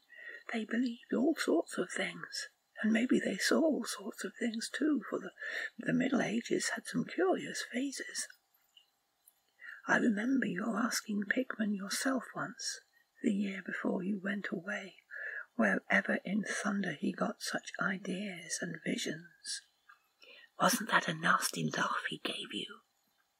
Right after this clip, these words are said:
It was partly because of that laugh that Reed dropped him. Reed, you know, had just taken up comparative pathology and was full of pompous inside stuff about the biological or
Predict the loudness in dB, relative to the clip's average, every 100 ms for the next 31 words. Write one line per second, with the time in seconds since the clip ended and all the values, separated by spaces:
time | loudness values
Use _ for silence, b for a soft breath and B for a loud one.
0 | _ _ _ _ B B B B B 2
1 | 2 2 0 0 0 0 -2 -2 -4 -2
2 | -2 -2 -2 -4 -6 -6 -2 -2 -2 -6
3 | -6 -6 -6 -6 -6 -8 -8 _ _ _
4 | _ _ B B B 0 2 2 0 -4
5 | -2 -2 -2 -4 -2 -2 -2 -4 -4 0
6 | 0 0 -4 -2 2 2 2 0 -2 -2
7 | -2 -2 -2 -2 -4 -6 -10 B B B
8 | -4 -2 0 0 0 0 2 0 0 0
9 | 2 0 -2 -4 -2 4 4 4 2 2
10 | 0 0 4 4 2 -4 0 0 -2 -8
11 | -10 -4 -2 0 0 -2 -2 -6 -8